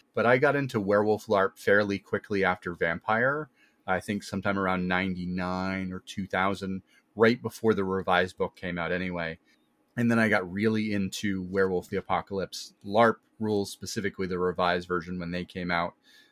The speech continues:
Um, but I did play a little bit of the tabletop, and then it kind of became my game of preference, uh, when it came to the World of Darkness. And then when podcasting stuff happened for me a-,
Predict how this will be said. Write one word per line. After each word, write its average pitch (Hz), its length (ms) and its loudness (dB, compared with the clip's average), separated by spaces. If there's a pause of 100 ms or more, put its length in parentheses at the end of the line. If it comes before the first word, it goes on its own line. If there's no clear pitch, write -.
(140)
Um, 85 280 2
but 95 120 -2
I 95 60 2
did 98 180 -2
play 104 160 0
a 92 80 0
little 101 240 -2
bit 92 140 -4
of 90 100 -4
the 92 60 -8
tabletop, 90 760 -2
and 87 200 -6
then 85 340 -2 (540)
it 117 240 -10
kind 151 200 4
of 131 140 -2
became 120 580 2
my 107 300 2
game 104 800 0
of - 280 -6
preference, - 800 0
uh, 90 320 2
when 101 120 -6
it 113 80 -8
came 95 220 -6
to 92 60 -14
the 92 80 -6
World 92 240 -6
of 92 60 -18
Darkness. 127 520 0
And 98 180 -2
then 95 220 2
when 95 300 -2 (500)
podcasting 101 840 0
stuff - 380 -4
happened 95 460 0
for - 100 -10
me 95 160 -2
a-, 92 80 -2